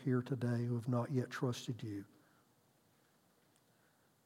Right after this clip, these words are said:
be gracious to them and call them to salvation according to your will in Christ's name.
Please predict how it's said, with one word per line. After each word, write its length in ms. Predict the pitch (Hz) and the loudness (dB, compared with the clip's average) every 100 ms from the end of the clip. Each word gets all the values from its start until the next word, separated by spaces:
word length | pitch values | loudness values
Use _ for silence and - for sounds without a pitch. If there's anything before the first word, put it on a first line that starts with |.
| _ - | _ 0
be 100 | 131 | 2
gracious 580 | 107 120 117 - 127 - | 4 4 4 2 -4 -2
to 80 | |
them 360 | 120 113 107 113 | -2 0 0 -2
and 120 | 117 | -4
call 300 | - 123 117 | -2 -2 -2
them 200 | 113 117 | -2 -2
to 80 | 117 | -2
salvation 680 | - 131 110 113 113 - 113 | -2 -2 -2 -4 -4 -4 -6
according 460 | - - 120 113 | -6 -6 -4 -4
to 60 | 110 | -6
your 180 | 110 113 | -6 -6
will 360 | 101 113 107 | -8 -8 -8
in 80 | 107 | -8
Christ's 440 | 107 123 104 - 117 | -6 -6 -6 -6 -8
name. 320 | 101 104 | -8 -12